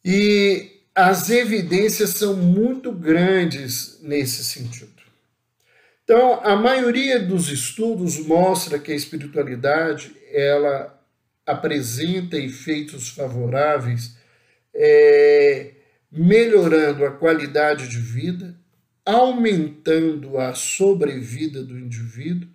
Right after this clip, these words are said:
melhorando a saúde mental e levando o indivíduo a ter maior preocupação com a sua saúde, e isso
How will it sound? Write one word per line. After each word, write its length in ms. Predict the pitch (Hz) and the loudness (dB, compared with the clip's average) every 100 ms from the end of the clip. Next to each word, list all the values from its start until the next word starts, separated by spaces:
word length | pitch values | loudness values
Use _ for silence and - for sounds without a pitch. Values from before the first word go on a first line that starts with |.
| _ _ _ _ _ _ | _ _ _ _ _ _
melhorando 1080 | 165 190 233 254 226 175 165 185 196 165 160 | 2 4 4 6 4 4 2 2 0 0 0
a 100 | 135 | 0
saúde 720 | - - 147 143 170 170 156 | -4 -2 0 2 -2 -6 -8
mental 680 | 131 120 117 135 135 214 - _ _ _ _ _ _ _ | -8 -8 -8 -8 -8 -8 -12 _ _ _ _ _ _ _
e 760 | 180 190 196 196 196 190 175 - - 185 | -2 2 2 4 4 4 2 -6 -18 -10
levando 880 | 185 185 208 190 143 190 214 214 202 | -2 4 4 4 2 2 2 2 0
o 60 | |
indivíduo 560 | 190 180 175 165 190 196 | -2 0 -2 -2 -2 -2
a 60 | |
ter 140 | - 180 | -2 -2
maior 540 | 175 170 170 196 202 | 0 2 4 2 -2
preocupação 800 | - 185 175 - 160 - 151 143 | -4 -4 -4 -6 -6 -4 -4 -6
com 100 | 151 | -8
a 60 | 123 | -8
sua 320 | - 180 185 | -8 -6 -6
saúde, 760 | - 170 135 135 170 185 - _ _ _ _ _ | -6 -6 -6 -4 -4 -6 -14 _ _ _ _ _
e 500 | - 170 165 175 208 | -6 -2 0 0 0
isso 640 | 233 - - 160 135 131 | -2 -4 -6 -4 -6 -8